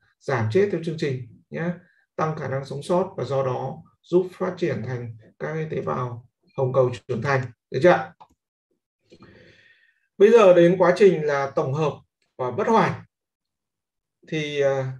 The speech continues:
chúng ta biết rằng là ở người trưởng thành thì khoảng chín mươi phần trăm erythropoietin sẽ được tổng hợp ra ở thận. Và nó ở các cái tế bào người ta gọi là tế bào kẽ, được chưa ạ? Đấy,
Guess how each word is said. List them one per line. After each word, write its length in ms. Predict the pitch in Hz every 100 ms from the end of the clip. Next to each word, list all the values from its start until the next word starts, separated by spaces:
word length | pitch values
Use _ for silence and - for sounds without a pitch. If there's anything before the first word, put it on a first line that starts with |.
| _
chúng 160 | 156 156
ta 140 | 175
biết 200 | 185 208
rằng 300 | 202 160 135
là 120 | 135
ở 160 | 123 131
người 220 | 139 135
trưởng 260 | 131 123 127
thành 260 | 147 139 127
thì 120 | 135 139
khoảng 220 | 123 123
chín 240 | 147 156
mươi 140 | 214 196
phần 140 | 160
trăm 180 | 135 160 160 - _ _ _ _ _ _
erythropoietin 1040 | - 175 185 175 180 170 180 190 196 180 - _ _ _ _ _ _ _ _ _ _ _ _ _
sẽ 180 | - 170
được 200 | 185 175
tổng 180 | 135 135
hợp 180 | 143 -
ra 100 | 156
ở 120 | 139
thận. 280 | 151 175 - - _ _ _ _ _ _ _ _ _ - _ _ _ _ _ _ _ -
Và 560 | 143 139 135 127 120 110
nó 140 | 127 135
ở 400 | 170 160 131 110
các 120 | 165
cái 80 | 175 170
tế 120 | 165
bào 320 | 170 143 143
người 100 | 131 131
ta 120 | 147
gọi 200 | 151 -
là 100 | 123
tế 100 | 143
bào 160 | 156 -
kẽ, 300 | 165 - - _ _ _
được 120 | 131
chưa 80 | 151
ạ? 220 | 160 - - _ _ _ _ _ _ _ _ _ _ _ -
Đấy, 340 | 117 131